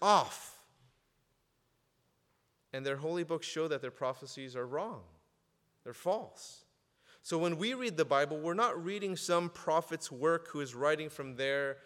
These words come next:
own respective will. We're hearing from the living God by the Holy Spirit.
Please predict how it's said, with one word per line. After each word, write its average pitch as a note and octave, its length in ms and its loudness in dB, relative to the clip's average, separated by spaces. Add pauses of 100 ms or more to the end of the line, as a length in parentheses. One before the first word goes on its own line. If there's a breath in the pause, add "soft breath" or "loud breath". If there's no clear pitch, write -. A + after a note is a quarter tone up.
(560 soft breath)
own D#3+ 280 2
respective D3+ 600 0
will. C3 400 6 (1400)
We're C#3+ 120 0
hearing A3+ 560 2
from E3 200 -4
the C3+ 80 -4
living D#3+ 380 -2
God C3 420 2
by F#3 260 8
the G3 160 6
Holy E3 320 2
Spirit. D3+ 480 0